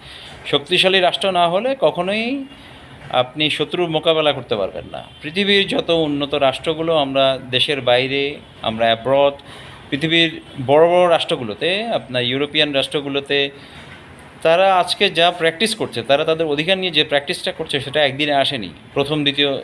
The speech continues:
প্রথম বিশ্বযুদ্ধ, দ্বিতীয় বিশ্বযুদ্ধ, অনেকগুলো বিশ্বযুদ্ধ হয়ে গেল। ওরা দীর্ঘদিনের প্র্যাকটিস করতে করতে সেখানে এখন তারা তাদের অধিকার সম্পর্কে বোঝে। তাকে, আহ, তাকে বলতে হবে যে, "আমার এইটা লাগবে, এইটা লাগবে না।" এই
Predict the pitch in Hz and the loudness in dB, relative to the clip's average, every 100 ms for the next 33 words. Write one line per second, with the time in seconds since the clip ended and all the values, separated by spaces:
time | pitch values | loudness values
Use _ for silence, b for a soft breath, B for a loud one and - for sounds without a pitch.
0 | 123 135 151 156 151 139 151 143 143 151 | -8 -6 -4 -6 -4 -4 -6 -8 -2 -2
1 | 143 135 139 127 131 156 139 139 151 151 | 0 -2 -2 -2 -4 -6 -8 -6 -6 -4
2 | - 139 151 160 151 139 156 147 139 143 | -4 -4 -2 0 0 -4 -6 -4 -2 2
3 | 143 123 92 - - B B B B B | 2 0 -4 -14 -18 B B B B B
4 | B B - - - - - - - - | B B -18 -18 -18 -20 -18 -18 -20 -10
5 | 123 139 160 160 170 185 214 214 214 202 | 2 4 6 4 2 2 2 2 2 2
6 | 180 233 233 247 233 254 240 233 240 214 | 2 0 -2 -4 -2 -2 -2 0 0 2
7 | 208 214 220 214 190 208 196 202 202 196 | 2 2 4 2 2 2 2 4 2 0
8 | 180 185 202 196 202 190 175 180 170 110 | 0 2 2 0 -2 -2 -2 0 2 0
9 | 95 - - - - 143 190 190 180 151 | -4 -16 -20 -10 -4 0 4 4 4 2
10 | 143 139 131 127 - 151 185 160 202 196 | 2 4 2 0 -2 0 0 0 0 2
11 | 196 131 113 113 131 127 143 151 139 131 | 2 2 -2 0 2 2 2 2 2 2
12 | 160 143 135 165 170 143 135 113 107 98 | 2 4 2 0 0 2 2 0 -2 -8
13 | 82 143 185 190 190 | -4 0 0 0 -2